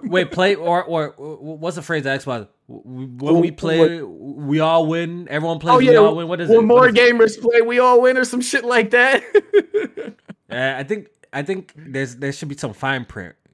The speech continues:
Speaker 2: Clearly, like, the fine print is <laughs> when we're talking about we all, we're talking about Xbox, P C, and niggas on the cloud, bro. That's what they mean when they say we all, bro.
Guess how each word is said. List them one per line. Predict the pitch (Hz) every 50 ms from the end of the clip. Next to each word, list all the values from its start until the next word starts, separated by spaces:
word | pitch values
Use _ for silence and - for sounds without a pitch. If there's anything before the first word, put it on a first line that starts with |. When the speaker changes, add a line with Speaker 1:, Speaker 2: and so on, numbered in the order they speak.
| _ _ _ _ _
Speaker 2:
Clearly, | - - 165 170 151 135 127 123
like, | 120 117 113 110 104 _ _ _
the | - 117
fine | - 165 165 156 143
print | - 151 135 120
is | 113 110 104 101 92 - - _ _ _ _ _
<laughs> | _ _ _ -
when | - 180 131 - _ _ _ _ _ _ _ _
we're | - 139 151 156
talking | 151 151 165 156 147 147
about | 143 131 123 113 113 117
we | 120 131 135
all, | 143 143 131 117 107 107 110 110 110 _ _
we're | 139 139
talking | 139 151 147 139
about | 131 113 113 -
Xbox, | 139 147 135 147 147 143 143 151 160 - -
P | _ - - 180 165
C, | 156 - - 143 139 139 139 135 - _ _ _ _
and | - 123 143
niggas | 156 151 143 151
on | 151 143
the | 139 135
cloud, | - 165 151 131 120 117 104
bro. | 113 110 113
That's | 147 180 - 180
what | 175
they | 160 156
mean | 151 156 160
when | 147 151
they | 143 139
say | - 160
we | 135 127 131 131
all, | 131 131 127 113 110
bro. | 98 107 107 113 120